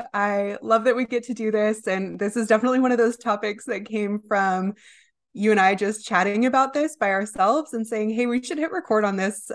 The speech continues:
I think there's a lot to talk about. And like you said, we may have some unpopular opinions, and I'll be curious to hear what your audience thinks about this as well. 'Cause like you said, it's something we're experiencing both as business owners and trying to decide which strategies we want to implement for ourselves,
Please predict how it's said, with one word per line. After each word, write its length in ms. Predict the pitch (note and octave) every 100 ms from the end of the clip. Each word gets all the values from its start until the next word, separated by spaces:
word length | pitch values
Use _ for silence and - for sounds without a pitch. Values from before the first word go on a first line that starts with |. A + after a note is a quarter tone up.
| -
I 160 | F#3+
think 220 | G3 G#3
there's 180 | G#3 G#3
a 80 | G#3+
lot 360 | F#3+ F#3+ - -
to 60 |
talk 260 | G#3 F#3 A3
about. 340 | D#4+ E4+ F4+ -
And 320 | G3 G3 G3
like 180 | G#3 G#3
you 80 | G#3
said, 180 | G#3+ G3+
we 120 | G#3
may 160 | G3+
have 180 | A3 A3
some 220 | G#3+ A3+
unpopular 640 | - F#3+ A3 B3 A#3+ C4+ C4+
opinions, 580 | C#4 C#4 C4+ C#4 D#4 D4+
and 120 | G#3
I'll 80 | G3
be 100 | G3
curious 460 | - F#3+ G3 G#3+
to 120 | - G3+
hear 480 | G#3 G3 G3 G3 - - _ _ _
what 160 | G3 -
your 100 | G3+
audience 340 | G#3+ C4 A3+
thinks 220 | A3 G3+ G3+
about 240 | G3 F3
this 160 | G3 G3+
as 100 | F#3
well. 240 | F3+ F3
'Cause 180 | A3 G#3
like 160 | G3+
you 120 | G#3 G3+
said, 180 | G3+
it's 140 | F3+ -
something 240 | G3 G3+
we're 140 | F#3+ F#3
experiencing 920 | - F#3 F3+ F3+ F3+ G3 F3+ F3 F3 - - _ _ -
both 220 | D4+ D#4
as 140 | C#4+
business 360 | B3 B3 C4 C4
owners 400 | B3+ B3+ B3+ B3
and 100 | G#3
trying 220 | G3+ G3
to 80 | F#3
decide 320 | F#3+ G3 F3+
which 180 | F3+ -
strategies 540 | - F#3+ F3+ F3+ F3+
we 60 | F3
want 200 | F3 F3
to 80 | -
implement 440 | F3 - F3+ D3+
for 80 | F3+
ourselves, 640 | F3 F3 G#3+ D#4+ F#4 -